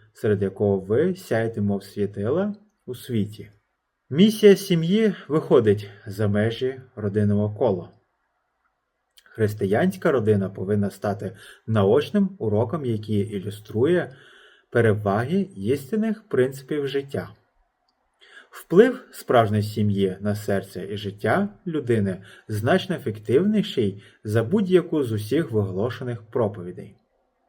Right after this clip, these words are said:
Молодь, яка виходить з такої сім'ї, передає іншим здобуті знання.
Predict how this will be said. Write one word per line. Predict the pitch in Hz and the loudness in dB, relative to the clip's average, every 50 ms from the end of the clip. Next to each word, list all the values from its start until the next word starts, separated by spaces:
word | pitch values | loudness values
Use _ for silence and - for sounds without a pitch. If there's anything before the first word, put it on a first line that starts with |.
| _ _ _ _ _ _ _ _ _ _ _ _ _ _ _ _ _ _ _ _ _ - - - - - - - - _ _ _ _ | _ _ _ _ _ _ _ _ _ _ _ _ _ _ _ _ _ _ _ _ _ -20 -20 -20 -20 -20 -20 -20 -20 _ _ _ _
Молодь, | 110 117 120 127 147 185 214 208 - - | -2 2 4 8 8 8 8 6 4 0
яка | 123 117 - 117 | 0 2 4 2
виходить | 107 107 117 117 - 127 120 110 113 110 101 | 4 4 2 0 2 2 4 4 4 0 0
з | 101 - | -4 -4
такої | - 104 104 - 107 104 | -4 -4 2 2 2 2
сім'ї, | 101 - - 107 104 104 98 101 101 98 92 87 - - - - - - - - - - - - | 2 0 -2 -2 0 0 2 2 2 0 0 -2 -6 -14 -20 -20 -20 -20 -20 -20 -20 -20 -6 -2
передає | 123 117 113 104 107 110 160 196 196 | 2 2 4 4 4 4 4 2 2
іншим | - 147 139 139 135 - - 131 120 | 0 -4 -6 -6 -6 -6 -6 -6 -6
здобуті | 110 104 123 113 107 120 117 117 110 107 | -4 -2 -2 0 2 2 0 0 -2 -4
знання. | 104 107 107 104 104 104 98 98 98 - | -2 0 2 2 2 2 0 0 -4 -8